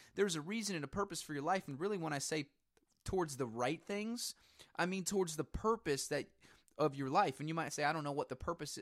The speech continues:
is," but get, "I don't know what my purpose is," you might be saying. Well, what I'm telling you right now is you need to get motivated to find your purpose, because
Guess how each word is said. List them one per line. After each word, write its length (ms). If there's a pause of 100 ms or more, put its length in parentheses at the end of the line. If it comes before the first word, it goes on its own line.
(120)
is," 300
but 240
get, 160 (680)
"I 20
don't 120
know 80
what 100
my 120
purpose 440
is," 160
you 60
might 160
be 80
saying. 260 (380)
Well, 260
what 180
I'm 100
telling 320
you 60
right 220
now 220
is 120
you 60
need 140
to 40
get 160
motivated 500
to 40
find 260
your 100
purpose, 340
because 360